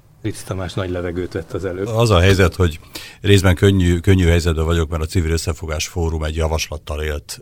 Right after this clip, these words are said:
Speaker 2: ebben a dologban a kormány felé, tehát a külföldi pénzek, ö, ö,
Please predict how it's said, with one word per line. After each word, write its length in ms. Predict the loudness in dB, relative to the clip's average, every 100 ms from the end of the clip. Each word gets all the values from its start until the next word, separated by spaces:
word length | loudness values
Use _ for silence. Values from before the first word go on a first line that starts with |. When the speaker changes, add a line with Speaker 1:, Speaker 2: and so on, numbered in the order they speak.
| -6
Speaker 2:
ebben 300 | -6 -4 -8
a 80 |
dologban 400 | -8 -8 -8 -10
a 40 | -12
kormány 420 | -10 -10 -8 -12
felé, 320 | -10 -10 -10
tehát 240 | -10 -10 -10
a 40 |
külföldi 640 | -6 -6 -6 -8 -8 -10 -14 -18 -20 -20 -20 -20 -4
pénzek, 480 | -2 0 -2 -6 -10
ö, 180 | -6 -6 -8
ö, 360 | -6 -4 -2